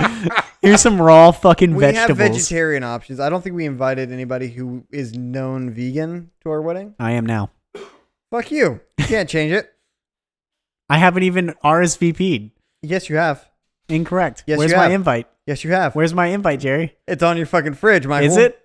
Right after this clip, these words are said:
Speaker 2: Yeah.
Speaker 1: That looks like a save the date.
Speaker 2: Yeah, it's save the date, and you're at my groom's party. You're invited.
Speaker 1: Haven't got an invite.
Speaker 2: Fuck yourself.
Speaker 1: Where's your invite,
Speaker 2: You
Speaker 1: Jerry?
Speaker 2: fuck yourself,
Speaker 1: <laughs>
Speaker 2: Michael. You're gonna eat meat there,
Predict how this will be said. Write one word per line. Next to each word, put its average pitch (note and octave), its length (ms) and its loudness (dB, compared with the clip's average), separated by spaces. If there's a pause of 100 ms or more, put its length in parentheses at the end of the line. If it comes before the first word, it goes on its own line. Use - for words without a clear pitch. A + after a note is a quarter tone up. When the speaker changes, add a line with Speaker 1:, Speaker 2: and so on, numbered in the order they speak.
(200)
Speaker 2:
Yeah. F#3+ 300 4
Speaker 1:
That E3+ 160 0
looks G3+ 160 -4
like G3 120 -2
a E3+ 60 -4
save F3+ 240 -4
the D3 80 -4
date. D#3+ 360 -2
Speaker 2:
Yeah, F#3+ 140 -2
it's - 120 -14
save F3+ 200 -2
the E3 60 -8
date, F#3 380 0
and E3 140 -2
you're F3 100 0
at E3+ 60 -2
my E3 120 0
groom's F3 320 -6
party. C#3+ 340 -4 (400)
You're F3 240 2
invited. E3 500 0
Speaker 1:
Haven't C3 160 -4
got C#3 140 -2
an C#3 100 -4
invite. C3+ 300 -6 (240)
Speaker 2:
Fuck D3+ 260 -2
yourself. D#3+ 480 -2
Speaker 1:
Where's C#3+ 220 -4
your E3 80 -4
invite, E3+ 260 -2
Speaker 2:
You E3+ 60 -2
Speaker 1:
Jerry? D#3 100 -4
Speaker 2:
fuck F3+ 220 2
yourself, E3 500 -2
Speaker 1:
<laughs> - 0 -
Speaker 2:
Michael. E3 380 -2
You're G3 220 -2
gonna G3 120 -2
eat G#3 180 -8
meat G3 320 -6
there, B3 260 4